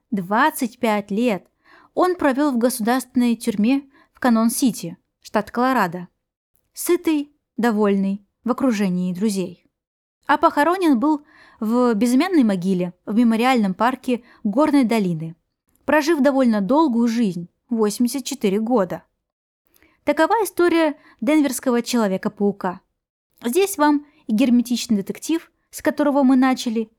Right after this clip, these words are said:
и городская легенда, целиком и полностью основанная на реальных событиях. Но, знаете, не хочу вас пугать,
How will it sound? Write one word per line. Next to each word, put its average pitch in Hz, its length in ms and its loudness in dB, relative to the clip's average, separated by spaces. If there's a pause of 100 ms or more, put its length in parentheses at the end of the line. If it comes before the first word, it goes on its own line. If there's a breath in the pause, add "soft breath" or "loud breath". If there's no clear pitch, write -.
(120)
и 226 80 -2
городская 247 500 0
легенда, 226 600 2 (280)
целиком 226 420 -2
и 202 120 -6
полностью 240 640 -2 (300)
основанная 254 560 2
на 254 120 4
реальных 185 380 0
событиях. 196 600 -6 (920)
Но, 226 320 2
знаете, 262 560 0 (360 soft breath)
не 240 140 6
хочу 294 320 0
вас 208 160 -2
пугать, 277 460 -2